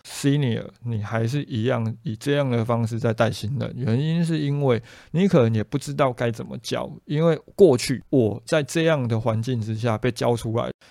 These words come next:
当我后来慢慢开始会写文案之后，而且我写的文案很少被批改，我对于写文案这件事情，我已经是有点反射性的，包含我在发想一些企划的时候，其实都是很反射性的。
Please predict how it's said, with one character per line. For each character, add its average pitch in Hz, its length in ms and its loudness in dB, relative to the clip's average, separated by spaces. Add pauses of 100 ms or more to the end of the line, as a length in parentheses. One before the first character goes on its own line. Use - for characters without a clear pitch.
(120)
当 202 180 6
我 190 120 6
后 180 240 4
来 127 80 4
慢 156 160 0
慢 160 140 0
开 143 160 2
始 120 80 0
会 135 140 4
写 127 120 -2
文 110 220 -4
案 123 160 0
之 107 160 -4
后， 113 280 -2
而 135 100 2
且 151 80 2
我 131 180 0
写 123 180 -4
的 120 80 -4
文 123 240 -2
案 135 140 0
很 123 220 -2
少 123 140 0
被 127 180 -2
批 120 260 -6
改， - 180 -4 (240)
我 113 320 4
对 165 240 2
于 143 80 0
写 135 300 -2
文 120 180 -2
案 139 140 0
这 135 100 0
件 127 180 -2
事 120 120 -4
情， - 240 -10
我 151 180 0
已 139 40 -2
经 139 160 -4
是 143 280 -6
有 131 180 0
点 123 280 -4
反 107 320 2
射 131 240 4
性 117 300 -2
的， - 160 -12 (280)
包 156 160 4
含 151 180 2
我 113 160 -2
在 151 120 2
发 143 260 2
想 113 220 0
一 123 80 -2
些 127 140 -2
企 123 220 -4
划 113 240 -2
的 107 80 -2
时 117 120 -10
候， 113 200 -2
其 120 200 -4
实 123 140 -2
都 147 200 2
是 147 140 -2
很 131 220 2
反 - 220 0
射 113 220 2
性 - 240 -6
的。 104 120 -12